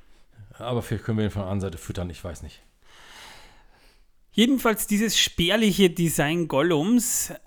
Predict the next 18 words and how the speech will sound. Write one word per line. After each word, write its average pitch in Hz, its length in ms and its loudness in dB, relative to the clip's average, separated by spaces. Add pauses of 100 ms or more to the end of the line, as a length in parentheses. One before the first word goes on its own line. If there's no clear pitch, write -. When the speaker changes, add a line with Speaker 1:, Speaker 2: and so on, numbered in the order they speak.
(480)
Speaker 2:
weicht 165 1000 -2
schon 202 580 2 (680)
etwas 185 440 -2
vom - 460 -2 (320)
zweiten 151 540 -4
und 165 240 -2
dritten 147 360 -2
Film 151 540 -2 (280)
halt - 520 -8
ab. - 340 -6 (1000)
Seine 160 340 2
Augen 180 460 -2
sind 170 320 -4 (400)
diesmal 165 420 0
halt 131 180 -4
nicht 160 340 -4
blau, 160 360 0
bei, 127 340 -6